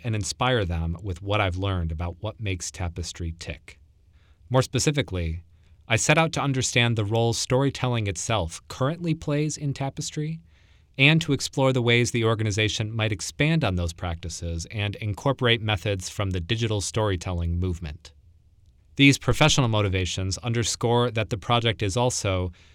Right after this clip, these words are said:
inevitably, a story about me. It's a story about the competing priorities I try to balance as I participate in the life of this organization, as a researcher, a storyteller, and a minister.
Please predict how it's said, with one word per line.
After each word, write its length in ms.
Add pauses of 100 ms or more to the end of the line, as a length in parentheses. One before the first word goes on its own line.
(240)
inevitably, 680 (520)
a 60
story 240
about 220
me. 340 (800)
It's 100
a 60
story 240
about 240
the 80
competing 500
priorities 580
I 120
try 180
to 80
balance 520
as 220
I 100
participate 640
in 160
the 80
life 320
of 100
this 240
organization, 800 (540)
as 100
a 60
researcher, 720 (280)
a 40
storyteller, 720 (340)
and 100
a 40
minister. 480